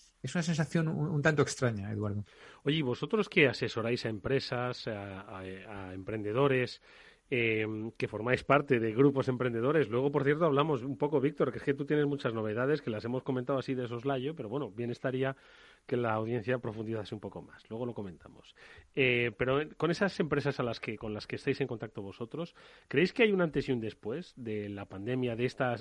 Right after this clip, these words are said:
Speaker 2: sensación extraña que hemos vivido? Es decir, ¿ha cambiado su pensamiento emprendedor? No digo que se haya hecho más triste o más empoderado o más, no sé, pero ¿notáis que ha cambiado un poco ese espíritu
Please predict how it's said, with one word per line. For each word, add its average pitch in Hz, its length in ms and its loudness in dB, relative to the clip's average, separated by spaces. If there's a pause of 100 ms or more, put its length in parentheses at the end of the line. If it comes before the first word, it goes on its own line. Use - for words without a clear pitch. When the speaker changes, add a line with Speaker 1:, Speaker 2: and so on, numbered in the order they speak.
(120)
Speaker 2:
sensación 123 480 -4
extraña 113 460 -6
que - 80 -8
hemos 107 160 -6
vivido? 110 260 -6
Es 147 60 -2
decir, 135 280 -2 (200)
¿ha 139 80 0
cambiado 175 320 2
su 131 100 0
pensamiento 120 460 -4
emprendedor? 104 420 -8
No 160 80 2
digo 214 160 2
que 180 80 0
se 165 80 0
haya 151 80 2
hecho 139 160 -2
más 110 160 -8
triste 160 460 0
o 143 100 2
más 123 200 -2
empoderado 113 540 0
o 131 200 2
más, 113 360 -6 (380)
no 147 240 -2
sé, 147 220 -2
pero 123 340 -2 (280)
¿notáis 165 520 2
que 240 120 2
ha - 40 -2
cambiado 151 340 4
un 131 100 2
poco 135 260 0
ese 127 220 -2
espíritu 120 680 0